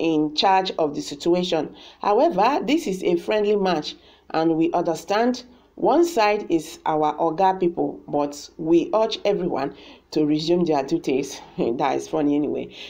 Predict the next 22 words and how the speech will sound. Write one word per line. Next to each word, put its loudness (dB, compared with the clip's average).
These 2
are 4
Nigerians' 2
reactions -2
and -4
they 0
are -2
still -4
talking. -2
Hausa 2
and 0
Fulani 2
are 0
the -2
same 4
family. 2
They 6
will 2
never 4
fight 0
each -4
other. 0